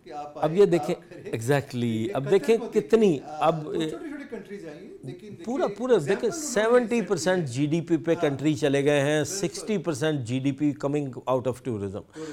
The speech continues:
Speaker 2: वो टूरिज्म से आ रहा है।
Speaker 1: बिल्कुल।
Speaker 2: लेकिन हम कह रहे हैं, मेरी पिछले दिनों एक, अ, किसी ऑफिशियल से बात हुई,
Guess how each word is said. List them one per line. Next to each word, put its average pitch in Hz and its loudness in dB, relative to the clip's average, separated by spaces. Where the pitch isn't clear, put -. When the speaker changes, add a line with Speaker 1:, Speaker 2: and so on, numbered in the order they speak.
Speaker 2:
वो 165 2
टूरिज्म 135 2
से 113 -4
आ 95 0
रहा 95 -4
है। - -12
Speaker 1:
बिल्कुल। - -20
Speaker 2:
लेकिन 180 0
हम 185 -2
कह 175 2
रहे 170 4
हैं, 143 0
मेरी 156 0
पिछले 180 -2
दिनों 175 2
एक, 165 2
अ, 135 2
किसी 143 -2
ऑफिशियल 151 0
से 156 -2
बात 120 0
हुई, 127 -4